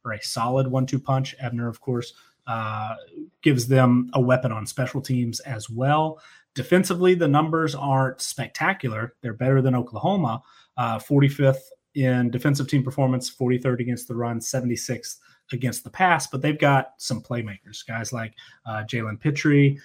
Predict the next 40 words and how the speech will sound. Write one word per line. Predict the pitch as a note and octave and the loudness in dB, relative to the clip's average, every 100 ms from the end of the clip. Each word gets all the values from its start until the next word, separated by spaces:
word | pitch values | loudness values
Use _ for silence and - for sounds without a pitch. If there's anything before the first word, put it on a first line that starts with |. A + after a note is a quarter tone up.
| _ - | _ -18
uh, | - | -14
Terrell | - B2+ G#2+ | -10 -6 -6
Bernard, | G#2 G#2+ D3 D3 D3 C#3+ C3 | -6 2 6 8 8 8 4
Dylan | A2+ A2 G#2 | 0 -8 -6
Doyle, | B2+ C3+ C#3 C#3 C3+ C3+ - _ _ A#2 | 0 4 4 6 4 2 -6 _ _ -6
uh, | A#2 A2 G#2+ G#2+ A2 | -4 -4 -4 -6 -8
you | B2 | -10
know, | G2+ A#2+ | -12 -10
J | A#2 | -10
T | G#2+ A2 | -8 -4
Woods | A#2+ D#3+ D#3+ D#3 C3+ C3 | 2 6 6 6 4 -2
has, | D3 C#3 - | -4 -6 -2
has | C#3 C3+ | -2 0
made | D3 C#3+ | -2 -2
plays | C#3+ C#3 C#3 C#3 | -2 0 0 0
this | C#3 C#3 - | -2 -4 -4
year. | C#3 C3+ C3 C3 - _ - | -4 -2 -2 -4 -10 _ -12
That | A2+ | -10
defensive | - - D3+ C#3+ C3 | -10 -2 0 2 2
line | C3+ C#3+ C#3+ | 4 4 2
is | B2 | 0
playing | - B2+ B2 | -2 -2 -2
like | A2+ | -6
a | G#2 | -12
top | - B2 - _ | -12 -12 -12 _
fifty | F3 - E3+ | -6 -4 -6
unit, | E3 E3 D#3+ D#3+ | -6 -4 -4 -4
which | D3+ B2 - - _ | -4 -6 -8 -14 _
still | - - D3+ | -4 2 6
not, | C#3+ C#3 B2+ - _ | 6 6 4 -4 _
you | A#2+ | -12
know, | G2+ | -12
spectacular, | - A2 - D3 C#3 C#3+ C#3 | -12 -8 -4 -4 -2 0 0
but | C3 | -2
a | - | -8
step | - A#2+ A#2+ | -8 -8 -6
in | A#2 | -8
the | |
right | A2 G#2+ | -8 -8
direction. | - A2 C#3+ C#3+ D#3 C#3+ C#3+ | -10 -2 0 0 -2 0 0